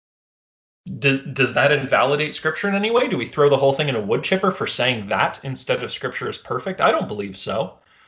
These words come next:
right? I, I don't believe that that invalidates the meaning of Scripture. Um, you know, a-, and, and who can legitimately tell me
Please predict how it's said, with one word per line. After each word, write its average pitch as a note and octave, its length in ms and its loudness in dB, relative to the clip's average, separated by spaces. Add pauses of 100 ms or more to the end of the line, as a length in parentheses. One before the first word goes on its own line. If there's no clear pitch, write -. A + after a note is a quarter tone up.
(500)
right? B2+ 440 0
I, C#3+ 240 2
I C#3 120 6
don't D3 180 0
believe A#2+ 260 -4
that A2 140 -2
that A2+ 140 2
invalidates A2 680 0
the A2 100 -10
meaning G#2 380 -8
of G2 100 -6
Scripture. - 560 -4 (640)
Um, G#2+ 640 2 (640)
you C3+ 140 0
know, C3+ 200 4
a-, C#3 120 6 (100)
and, E3+ 260 -2 (100)
and D#3 180 -2
who G3+ 580 -4 (280)
can D#3 220 -6
legitimately C#3+ 760 -2
tell A#2+ 320 -2
me G2+ 400 -6